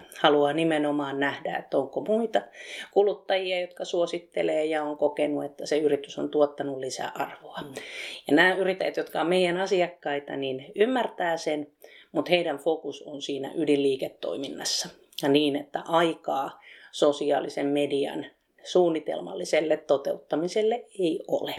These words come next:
Eli tarjotaan sitä lisäresurssia ilman, että yrityksen tarvitsee palkata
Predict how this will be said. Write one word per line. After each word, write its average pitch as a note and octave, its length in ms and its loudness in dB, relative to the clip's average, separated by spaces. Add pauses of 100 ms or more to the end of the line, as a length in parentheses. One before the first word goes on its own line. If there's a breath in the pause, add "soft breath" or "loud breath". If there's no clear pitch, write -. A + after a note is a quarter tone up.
(840 loud breath)
Eli D3 180 6
tarjotaan F#3 640 0
sitä C#4 360 -2
lisäresurssia D#3+ 960 0 (220)
ilman, D#3 380 2
että C#3+ 220 -2
yrityksen C#3+ 540 -2
tarvitsee C#3 680 2
palkata - 560 2